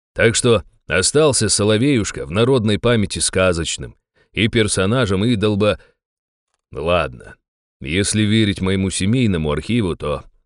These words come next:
пра-пра изматывал эту собаку три дня и три ночи. И дар у этой собаки тоже был как-то завязан на акустике. Так что вот,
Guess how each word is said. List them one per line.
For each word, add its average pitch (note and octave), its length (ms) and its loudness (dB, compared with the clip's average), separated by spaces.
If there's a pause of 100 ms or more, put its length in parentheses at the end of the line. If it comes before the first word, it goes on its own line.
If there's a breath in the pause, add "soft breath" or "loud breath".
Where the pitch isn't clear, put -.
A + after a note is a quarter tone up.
(120)
пра-пра G#2 640 2 (300)
изматывал F#2+ 640 0
эту G2 160 -2
собаку F2+ 460 0
три F2+ 180 -4
дня F2 220 0
и D#2+ 40 -4
три D#2 200 -6
ночи. C#2 400 -10 (200)
И E2 140 -4
дар A2 260 2
у G2+ 100 4
этой F#2 220 0
собаки E2+ 400 -2
тоже F#2 280 0
был D#2 200 -6
как-то D2+ 360 -6 (420)
завязан F2+ 720 2
на F#2+ 120 0
акустике. - 680 -10 (1200)
Так B2+ 220 4
что C3 240 2
вот, F2+ 460 -2